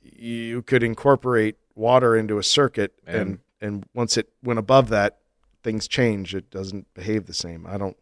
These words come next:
Speaker 2: That is a pretty specific and weird trait. <laughs>
Speaker 1: Yeah, it
Speaker 2: Hmm.
Speaker 1: is. And I don't, you, you know, it, it, I mean, yeah, even their thing is, like, an important role in nanometric and biological systems.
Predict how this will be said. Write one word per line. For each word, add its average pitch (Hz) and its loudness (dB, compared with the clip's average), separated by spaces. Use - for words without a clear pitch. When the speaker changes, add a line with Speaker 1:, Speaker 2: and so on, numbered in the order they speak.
Speaker 2:
That 143 0
is 131 4
a 104 4
pretty 139 0
specific - 2
and 92 -2
weird 101 4
trait. 104 0
<laughs> 226 -2
Speaker 1:
Yeah, 165 4
it 151 10
Speaker 2:
Hmm. 170 8
Speaker 1:
is. 110 4
And 131 4
I 147 8
don't, 160 6
you, 160 -10
you 160 4
know, 139 6
it, 156 2
it, 151 6
I - 0
mean, 143 4
yeah, 135 4
even 151 4
their 139 4
thing 104 -4
is, 101 -6
like, 107 -2
an 120 -2
important 180 4
role 151 8
in 104 -2
nanometric 143 0
and 98 -10
biological 110 2
systems. - -4